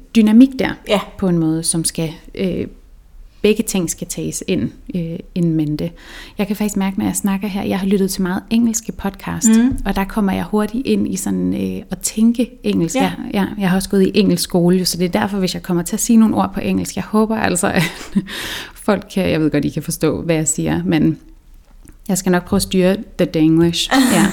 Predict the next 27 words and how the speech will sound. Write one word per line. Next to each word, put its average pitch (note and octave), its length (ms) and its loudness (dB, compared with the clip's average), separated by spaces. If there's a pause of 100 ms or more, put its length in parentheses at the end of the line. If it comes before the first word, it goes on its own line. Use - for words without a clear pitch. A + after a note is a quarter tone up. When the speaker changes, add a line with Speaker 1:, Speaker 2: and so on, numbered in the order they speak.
(180)
Speaker 1:
Det F3 80 0
er A3+ 60 6
derfor, C4+ 180 6
jeg B3+ 40 4
sidder B3 200 2
og A3+ 60 4
leder A#3+ 240 4
efter B3 160 -4
ordene. G#3 220 4
Jeg F#3+ 120 2
kan G#3+ 140 2
virkelig C#4 260 6
mærke G#3+ 300 4
det A3 80 -2
sådan, - 160 0
at, - 100 0 (120)
"Ej, C4+ 60 2 (180)
jeg A3 80 -4
skal - 180 -2
lige, C4 260 8
øh," G#3 240 8
Speaker 2:
Ja, F#3+ 120 8 (160)
jeg A3 80 4
skal B3+ 180 0
lige B3 220 4
finde A3+ 500 4 (160)
Speaker 1:
Ja, C4+ 140 8